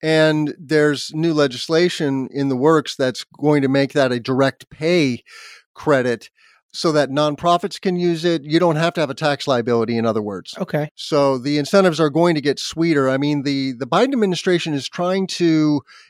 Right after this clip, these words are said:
Speaker 1: get the United States to install a terawatt of solar by twenty thirty-five.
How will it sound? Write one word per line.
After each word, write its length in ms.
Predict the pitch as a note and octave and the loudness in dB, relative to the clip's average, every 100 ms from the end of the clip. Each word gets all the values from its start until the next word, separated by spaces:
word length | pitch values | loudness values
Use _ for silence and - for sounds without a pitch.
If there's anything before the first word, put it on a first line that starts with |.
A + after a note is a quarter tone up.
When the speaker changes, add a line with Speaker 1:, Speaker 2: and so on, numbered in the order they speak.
| _ | _
Speaker 1:
get 160 | D#3+ D#3+ | -2 0
the 80 | D#3+ | 0
United 400 | C#3+ C#3+ C3+ A2 | 2 2 0 -4
States 500 | - D3 C#3 - - | -4 0 0 -4 -8
to 160 | C#3+ | -6
install 600 | B2+ A#2+ - C#3+ C#3 C3+ - | -6 -4 2 4 4 4 -2
a 140 | B2 | -10
terawatt 680 | - - F3 G3 E3 C#3 C3 | -12 -4 0 2 2 2 0
of 120 | B2+ | -2
solar 400 | - D#3+ D3 C#3+ | -4 0 2 2
by 200 | B2 A#2+ | 0 -4
twenty 340 | - D#3 D3 C3+ | -6 -4 -2 0
thirty-five. 960 | D3+ C3+ A#2+ - C#3+ C#3 A#2 A2+ A2 | 0 -2 -2 -2 0 2 2 0 -6